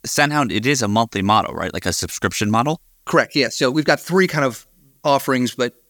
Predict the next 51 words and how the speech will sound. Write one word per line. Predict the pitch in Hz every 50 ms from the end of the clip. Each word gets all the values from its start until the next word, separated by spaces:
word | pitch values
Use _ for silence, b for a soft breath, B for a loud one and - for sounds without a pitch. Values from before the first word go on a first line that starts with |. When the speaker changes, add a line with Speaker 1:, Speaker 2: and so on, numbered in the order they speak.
| _ -
Speaker 2:
two | - - 196 185
of | 165 131
them | 143 139 135 127
are | 120 117
kind | - 131 120
of | 107 - - - _ _ _ _ _ -
once | 117 127 139 151 156 - 147
a | 131
month | 131 127 127 120 - - -
basic | 131 127 120 - 135 117 - 120
routine, | 123 120 - - - 123 127 151 185
and | 165 120
you | 110 104
can | - 110 107
add | 107 110 110
on | 107 107 107 107 104 95 -
services | - - 110 107 104 101 - - 113 101 113
as | 107 101 110
you | 117
need. | 131 151 165 143 - -
And | 117 127 131
then | 131 135
one | 135 139 143 139
is | 110 123
an | 120
unlimited, | 113 113 110 117 120 120 120 113 113 110 104
you | 110 110
can | 107
come | - 117 113 107
in | 104
every | 107 101 107 101
day | 104 101 104 107
and | 104 101
get | 104 104 - _ -
the | 95
basic | 90 104 104 - - 101 -
care | - - 107 101 101 98
that | 98 104 107
you | 104 98
want. | 95 90 90 - -
So | - - 95
if | 85 104
I, | 110 - b b b b b b b b
like, | 120 117
w-, | 113 117 127 131 -
we're | 143 127 135 139
right | 135 131 123 -
by | 123 117
the | 110 113
beach | 101 127 117 113 - -
here. | 123 113 107 104 104 101